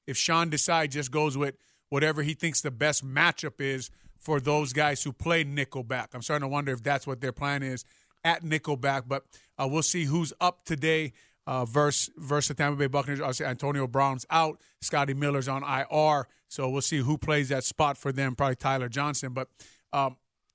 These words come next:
a-, as far as the Bears winning the game, can you get a takeaway? Can Eddie Jackson, uh, rise up? Uh, uh, you know,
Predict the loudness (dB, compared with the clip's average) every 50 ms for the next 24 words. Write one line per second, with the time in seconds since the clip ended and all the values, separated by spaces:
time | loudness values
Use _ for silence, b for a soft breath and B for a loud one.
0 | _ _ -10 -8 -6 -4 -6 -2 0 2 4 4 4 2 0 -4 -2 2 2 2
1 | 2 2 0 -2 -2 0 -2 0 0 2 2 0 0 -4 -10 _ _ _ -6 -6
2 | -6 -6 -4 0 2 2 2 2 0 0 0 0 -2 0 0 2 0 0 -2 B
3 | B B B _ -6 -4 0 2 2 2 2 2 2 2 2 4 2 0 -2 -4
4 | -6 -8 -12 b b b b b -6 -4 -2 0 2 2 2 2 2 2 0 0
5 | 0 0 -4 -6 -6 -4 -4 -4 -2 -2 -2 0 -2 -2 -4